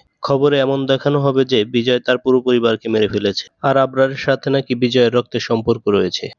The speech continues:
তখন বিজয় বলে, "এই গাড়ির ব্লাস্টটা আমিই করিয়েছি, যাতে তোমার মুখ থেকে সত্যটা বেরিয়ে আসে।" আসলে বিজয় আগে থেকেই জানতো জয়া কোনো না কোনো উদ্দেশ্য নিয়ে এই বাড়িতে এসেছে, তাই সে এতদিন জয়ের সাথে ভালোবাসার অভিনয় করেছে,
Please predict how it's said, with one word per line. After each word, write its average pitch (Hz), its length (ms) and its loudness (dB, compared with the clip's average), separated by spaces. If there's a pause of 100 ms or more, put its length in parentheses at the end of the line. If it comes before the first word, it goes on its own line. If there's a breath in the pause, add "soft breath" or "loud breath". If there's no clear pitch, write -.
তখন 135 320 0
বিজয় 123 380 2
বলে, 113 300 2
"এই 120 280 0
গাড়ির 123 280 2
ব্লাস্টটা 120 640 0
আমিই 117 300 2
করিয়েছি, 98 540 0 (100)
যাতে 113 240 -2
তোমার 123 300 2
মুখ 127 240 -2
থেকে 107 280 -2
সত্যটা 113 420 -2
বেরিয়ে 104 340 2
আসে।" 92 280 -4 (220)
আসলে 135 360 0
বিজয় 127 380 2
আগে 127 200 2
থেকেই 131 320 -2
জানতো 110 440 0
জয়া 117 240 0
কোনো 123 280 -2
না 123 120 2
কোনো 123 200 0
উদ্দেশ্য 117 500 -2
নিয়ে 123 260 4
এই 113 60 4
বাড়িতে 104 360 0
এসেছে, 98 400 -4 (220)
তাই 135 200 2
সে 147 120 -2
এতদিন 135 480 2
জয়ের 120 220 4
সাথে 127 260 0
ভালোবাসার 123 520 2
অভিনয় 113 320 0
করেছে, 101 440 0